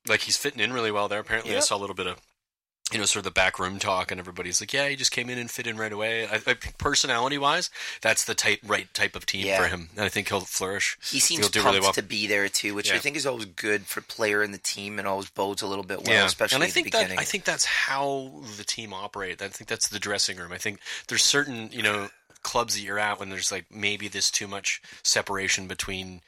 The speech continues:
Speaker 1: uh, cliques of players, and it's not, like, everybody all for one, which I think Palace has probably got that kind of energy. That's
Speaker 2: Yeah.
Speaker 1: like they're all in it together. So, anyway, I think, uh, that he's gonna be good for them, and
Speaker 2: Well, they're
Speaker 1: they're,
Speaker 2: a
Speaker 1: they're on a bit
Speaker 2: team,
Speaker 1: of a roll at the moment.
Speaker 2: they're a team that, that is on a roll, but I think we've always said if they can find some goals,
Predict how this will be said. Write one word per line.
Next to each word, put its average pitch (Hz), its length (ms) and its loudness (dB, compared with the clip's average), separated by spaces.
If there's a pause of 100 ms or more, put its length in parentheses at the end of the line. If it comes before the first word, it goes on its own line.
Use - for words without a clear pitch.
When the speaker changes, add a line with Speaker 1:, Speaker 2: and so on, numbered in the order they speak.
(440)
Speaker 1:
uh, 90 120 -4
cliques - 360 0
of 104 100 -4
players, 104 560 4
and 95 120 -6
it's 95 180 -2
not, 98 240 2
like, 95 180 0
everybody 98 480 -2
all 95 140 -2
for 95 160 -6
one, 107 340 -2 (100)
which 98 220 -2
I 98 100 -2
think - 320 -6 (200)
Palace 95 340 -2
has - 80 -6
probably 95 260 -4
got 95 280 2
that 117 180 2
kind 131 180 -4
of 127 100 -6
energy. 131 320 -6
That's 113 160 -2
Speaker 2:
Yeah. 98 120 4
Speaker 1:
like 95 80 2
they're 98 140 0
all 98 160 0
in 98 60 -4
it 95 100 -10
together. 101 340 -8 (420)
So, 127 340 6
anyway, 127 340 8
I 113 100 6
think, 110 240 0
uh, 98 320 0
that 98 200 0
he's 107 180 0
gonna 104 160 -4
be 92 80 -6
good 98 160 -6
for 101 100 -6
them, 92 180 -6
and 143 80 -2
Speaker 2:
Well, 180 80 6
they're 214 160 4
Speaker 1:
they're, 117 120 2
Speaker 2:
a - 20 -2
Speaker 1:
they're 120 140 6
on 120 100 6
a - 20 6
bit 117 100 6
Speaker 2:
team, 120 40 8
Speaker 1:
of 110 60 2
a 110 40 4
roll 123 180 2
at - 40 -8
the 90 60 -14
moment. 90 240 -10
Speaker 2:
they're 160 220 6
a 208 60 4
team 113 360 0
that, 107 220 2
that 101 220 0
is 101 220 -2
on 107 100 -6
a 104 60 -6
roll, 101 280 0
but 98 120 2
I 98 60 0
think 117 200 -6
we've 113 140 -4
always 101 160 2
said 98 180 2
if - 140 -8
they 110 100 -4
can 120 240 -10
find 110 460 -4
some 98 300 -2
goals, 104 600 -4